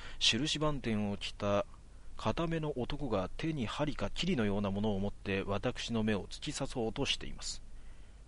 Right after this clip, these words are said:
所詮、逃れぬところに観念していますと、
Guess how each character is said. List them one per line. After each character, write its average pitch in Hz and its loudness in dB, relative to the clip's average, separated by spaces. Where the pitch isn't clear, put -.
所 - -2
詮、 98 0
逃 101 2
れ 113 6
ぬ 107 2
と - -4
こ 104 -2
ろ 107 2
に 98 0
観 113 0
念 98 0
し - -2
て 107 0
い 104 0
ま 104 0
す - 0
と、 95 -2